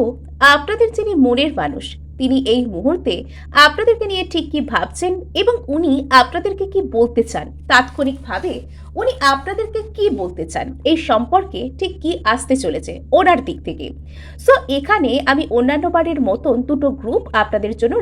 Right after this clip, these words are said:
রাখার চেষ্টা করেছি। আপনারা যেটার সাথে কানেক্টেড ফিল করছেন, সেটাকেই এখানে বেছে নিতে পারেন। আপনাদেরকে জানাই, আপনারা দেখছেন মেসমেরাইজিং সোল এবং আমি মনোরমা আছি আপনাদের সঙ্গে। যদি পার্সোনাল ট্যারো রিডিং আপনারা আমার কাছ থেকে চান, তো স্ক্রিনে দেওয়া নাম্বারে অবশ্যই WhatsApp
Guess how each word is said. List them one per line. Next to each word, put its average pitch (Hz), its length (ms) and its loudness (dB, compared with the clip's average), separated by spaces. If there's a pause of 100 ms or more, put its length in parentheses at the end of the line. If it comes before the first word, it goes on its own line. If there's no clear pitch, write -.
রাখার 269 240 2 (120)
চেষ্টা 185 280 -6
করেছি। 160 300 -10 (260)
আপনারা 233 300 2
যেটার 196 280 -2
সাথে - 180 -2 (420)
কানেক্টেড 440 440 6
ফিল 392 140 2 (100)
করছেন, 381 260 0 (160)
সেটাকেই 262 380 0 (100)
এখানে 269 240 0 (160)
বেছে 220 280 -2
নিতে 214 300 -6
পারেন। 151 200 0 (560)
আপনাদেরকে 262 360 4 (140)
জানাই, 254 320 4 (180)
আপনারা 466 240 6 (100)
দেখছেন 269 340 0
মেসমেরাইজিং 208 460 0 (100)
সোল 156 140 -2 (160)
এবং 370 120 -2 (200)
আমি 294 200 0
মনোরমা 320 380 0 (140)
আছি 220 160 -4 (100)
আপনাদের 269 320 -4
সঙ্গে। 160 260 -6 (140)
যদি - 220 0
পার্সোনাল 294 400 2
ট্যারো 320 240 4
রিডিং 311 160 -4 (140)
আপনারা 233 220 0 (100)
আমার 196 200 -4
কাছ 196 160 -4
থেকে 208 220 -8
চান, 311 160 4 (320)
তো 466 60 4 (100)
স্ক্রিনে 370 360 2
দেওয়া 466 160 6 (100)
নাম্বারে 247 280 4 (180)
অবশ্যই 240 340 0
WhatsApp 262 340 -2